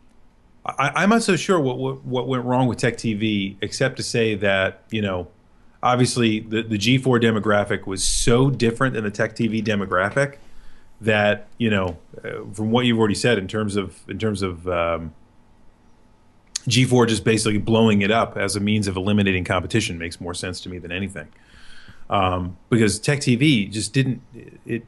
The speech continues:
it, it was a completely different, I remember when G four bought them, or when, when it, when they merged. I remember s-,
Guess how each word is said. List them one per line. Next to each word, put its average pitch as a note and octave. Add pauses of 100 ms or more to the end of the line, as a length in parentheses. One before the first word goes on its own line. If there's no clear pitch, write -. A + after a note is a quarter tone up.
(120)
it, A#2
it C3+
was B2+
a A#2+
completely D#3
different, G#2+ (1040)
I D3
remember F3
when D3+
G C#3
four C3
bought F#2+
them, D#2+ (160)
or A2+
when, A2+
when A2+
it, A2
when G#2+
they G2+
merged. F#2+ (360)
I B2
remember D3+
s-, -